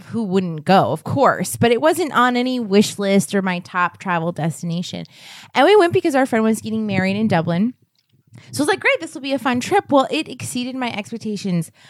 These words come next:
so much that my number two and my number one are both in Ireland because, man, is it gorgeous. And now I know why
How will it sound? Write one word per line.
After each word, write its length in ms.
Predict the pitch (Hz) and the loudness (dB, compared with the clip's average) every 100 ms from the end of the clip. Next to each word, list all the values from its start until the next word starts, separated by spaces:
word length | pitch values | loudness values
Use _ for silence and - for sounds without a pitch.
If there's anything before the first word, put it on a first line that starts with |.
| - _ _ | -20 _ _
so 420 | 311 - - 277 320 | -12 -6 4 6 6
much 340 | 330 311 - | 4 2 0
that 180 | - - | -4 -4
my 100 | 214 | -2
number 440 | 214 220 220 208 | 0 0 2 2
two 240 | 190 - 254 | 0 0 2
and 80 | 226 | 4
my 80 | |
number 280 | 214 208 190 | 2 2 2
one 280 | 190 220 208 | 4 4 4
are 80 | 185 | 2
both 280 | - 196 202 | 4 2 2
in 180 | 196 202 | -4 -4
Ireland 440 | 117 254 302 226 | -2 0 2 2
because, 480 | 214 - 240 226 214 - | 0 -2 2 2 0 -6
man, 760 | 202 208 240 285 349 427 466 349 | -4 -2 -2 -2 0 4 4 4
is 120 | 226 | 2
it 160 | 208 - | 0 2
gorgeous. 360 | 185 175 180 | 2 4 2
And 80 | 226 | 4
now 140 | 254 269 | 4 4
I 120 | 262 | 4
know 180 | 294 302 | 4 6
why 240 | 277 247 | 6 4